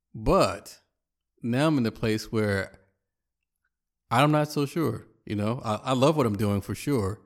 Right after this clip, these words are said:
I love, I love the impact that, um, that it has on other people's lives. And I love seeing, and I love knowing that I'm making a difference. And that,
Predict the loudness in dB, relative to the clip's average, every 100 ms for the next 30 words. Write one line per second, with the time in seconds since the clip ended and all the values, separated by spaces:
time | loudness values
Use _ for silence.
0 | _ _ -8 -4 -2 -2 -6 -10 -4 -2
1 | -2 -4 -4 -2 0 0 -4 -10 _ -6
2 | -4 -6 -10 _ _ _ -10 -8 -6 -10
3 | -16 _ _ _ -6 -4 -2 -4 -2 -4
4 | -4 -8 -8 -8 -6 -4 -4 -8 -12 -10
5 | -6 -6 -6 -6 -6 -8 -14 _ -8 -2
6 | -2 0 0 0 0 -4 -4 -6 -6 -8
7 | -10 -16 _ _ _ _ _ _ -8 -4
8 | -2 0 -2 -4